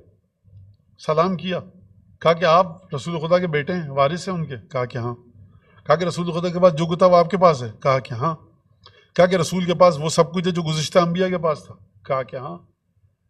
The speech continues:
کہا کہ گزشتہ انبیاء میں ایسے گزرے ہیں کہ جو تبری الاکمہ والابرصہ، نابینا کو آ-، آنکھیں دے دیتے تھے، مردے کو زندہ کر دیتے تھے؟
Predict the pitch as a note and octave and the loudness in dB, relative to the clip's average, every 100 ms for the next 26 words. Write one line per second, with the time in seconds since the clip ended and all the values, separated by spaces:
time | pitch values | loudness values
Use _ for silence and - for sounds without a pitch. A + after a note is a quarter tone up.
0 | _ D#3 F3+ F#3 D3+ C#3 D#3 D3 F#3 E3+ | _ 0 2 0 -6 -8 -8 -2 2 2
1 | E3 F3+ F3 D#3 F3+ D#3+ C#3+ F#3 G3+ F3 | 2 0 0 -2 -6 -8 -6 -4 -4 -4
2 | F3 E3+ D#3 - _ - F3+ E3+ F3+ F3 | -6 -6 -10 -18 _ -4 -2 -2 0 0
3 | F3 F#3 E3 E3+ E3+ E3 E3+ D#3 D#3+ - | -2 -2 0 2 2 4 2 2 -4 -8
4 | - _ _ _ _ _ - C#3+ D3 E3 | -20 _ _ _ _ _ -2 0 2 0
5 | F3 E3+ D#3+ - - _ - D3 C#3 F3 | -2 -2 -6 -8 -20 _ -10 -6 -4 -2
6 | E3 D#3+ E3 D#3+ D#3 C3 _ _ _ - | -2 -4 -6 -6 -8 -8 _ _ _ -6
7 | D3 C#3+ E3+ D#3+ C#3+ D#3 D#3 D#3+ D3 D3 | -4 -2 -2 -2 0 2 4 4 0 -6
8 | D3 C3 | -8 -12